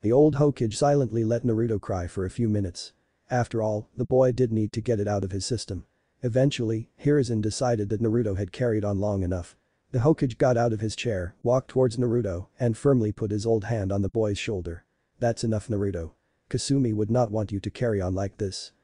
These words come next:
With tears still in his eyes, Naruto looked up at Hiruzen. "But grandfather, I can't help it. It just hurts too much.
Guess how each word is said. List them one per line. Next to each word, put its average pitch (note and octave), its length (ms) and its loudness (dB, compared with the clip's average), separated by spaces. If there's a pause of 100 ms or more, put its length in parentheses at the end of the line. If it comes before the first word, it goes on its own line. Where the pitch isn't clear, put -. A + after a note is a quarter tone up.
(300)
With - 160 -6
tears C#3 300 2
still C3+ 280 0
in A#2 100 0
his G#2+ 180 -2
eyes, F2+ 480 -8 (120)
Naruto A2+ 320 0
looked G#2 200 -4
up G#2+ 120 -4
at G2 100 -8
Hiruzen. G2+ 420 -2 (400)
"But A#2 160 -2
grandfather, G2 760 0
I A#2+ 140 0
can't A#2 260 -2
help A2 240 -4
it. F#2 140 -10 (340)
It B2 140 -4
just - 260 -2
hurts A2 240 -6
too G#2 160 -4
much. F#2+ 380 -6